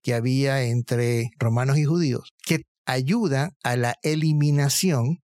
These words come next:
de ciertos testigos oculares y predicadores que habían en esa época. La tradición inclusive nos enseña y nos dice y nos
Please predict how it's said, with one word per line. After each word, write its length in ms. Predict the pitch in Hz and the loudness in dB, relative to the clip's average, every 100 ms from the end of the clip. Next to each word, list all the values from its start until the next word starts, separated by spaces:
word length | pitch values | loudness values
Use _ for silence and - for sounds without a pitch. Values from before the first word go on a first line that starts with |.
| - | -6
de 160 | 143 | -4
ciertos 420 | 131 156 147 160 | 0 -2 -2 -4
testigos 480 | 135 156 - 147 143 | -2 -4 -2 0 0
oculares 520 | 139 - 151 117 120 | 0 -2 -2 0 0
y 80 | 131 | -2
predicadores 520 | 135 139 131 117 117 | 0 -2 0 0 0
que 120 | - 120 | -2 -2
habían 180 | 113 | 0
en 160 | 107 107 | 0 -2
esa 180 | 104 180 | 0 -2
época. 300 | 190 117 - | -2 -4 -8
La 160 | - 120 | -4 -2
tradición 580 | 123 117 117 - 139 151 | 0 0 0 0 0 0
inclusive 500 | 160 139 131 147 143 | 0 -2 0 0 0
nos 240 | 127 113 | 0 0
enseña 540 | 131 123 - 202 160 135 | 0 0 0 0 0 0
y 60 | |
nos 220 | 131 110 | 0 0
dice 440 | 107 180 196 - 147 | 0 0 2 2 0
y 240 | 170 131 | 0 0
nos 140 | 107 | 0